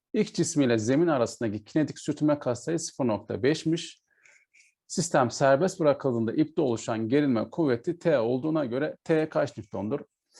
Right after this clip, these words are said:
Hemen arkadaşlar verilen ifadeleri yazalım. Şimdi dört kilogram var.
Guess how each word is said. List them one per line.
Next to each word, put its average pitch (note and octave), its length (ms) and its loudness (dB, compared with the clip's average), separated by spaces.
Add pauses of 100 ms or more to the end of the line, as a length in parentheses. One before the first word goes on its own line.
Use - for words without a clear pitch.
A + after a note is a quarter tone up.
(140)
Hemen C#3+ 440 0 (360)
arkadaşlar A2+ 640 -2
verilen A#2 300 0
ifadeleri G#2+ 460 0
yazalım. G#2+ 460 -2 (440)
Şimdi C#3 400 2
dört D#3+ 260 4
kilogram D3 400 4
var. G2+ 160 2